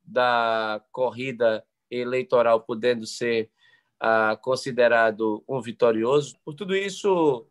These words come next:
registro aqui, ah, esses, ah, fatos deste processo eleitoral de dois mil e vinte. Desejo sucesso, êxito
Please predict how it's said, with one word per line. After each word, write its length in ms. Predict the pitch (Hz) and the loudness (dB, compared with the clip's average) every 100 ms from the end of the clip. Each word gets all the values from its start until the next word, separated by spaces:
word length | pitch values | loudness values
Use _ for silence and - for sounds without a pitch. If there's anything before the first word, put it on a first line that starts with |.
| - | -6
registro 500 | 143 131 160 143 151 | -6 -4 -6 0 0
aqui, 420 | 131 - 151 160 _ _ _ _ _ - | 0 -2 -2 -4 _ _ _ _ _ -2
ah, 300 | 123 123 117 | 0 0 -2
esses, 880 | 135 139 - 143 131 120 - - - _ - | -6 -8 -8 -10 -8 -10 -14 -18 -20 _ -4
ah, 240 | 117 117 | 0 0
fatos 600 | - 156 156 165 - - _ _ _ _ | 0 2 2 0 -8 -20 _ _ _ _
deste 380 | 127 147 147 147 | -6 -6 -6 -10
processo 920 | 147 135 120 139 131 131 - 240 269 311 | -4 -4 -4 -2 -2 -4 -8 -4 0 4
eleitoral 800 | 294 131 135 247 117 120 131 135 | 4 2 -2 0 0 0 0 -2
de 300 | 131 131 127 | -6 -4 -4
dois 240 | 123 127 | -4 -4
mil 180 | 127 139 | -4 -6
e 40 | |
vinte. 500 | 104 123 135 135 147 147 _ _ _ _ | -4 -4 -4 -2 -4 -4 _ _ _ _
Desejo 680 | 113 139 113 131 139 120 120 | 2 4 4 4 4 2 -4
sucesso, 840 | - - 135 143 139 - - 107 | -4 -10 -2 4 4 2 -2 0
êxito 560 | 135 135 110 - 98 | 2 2 -2 -12 -14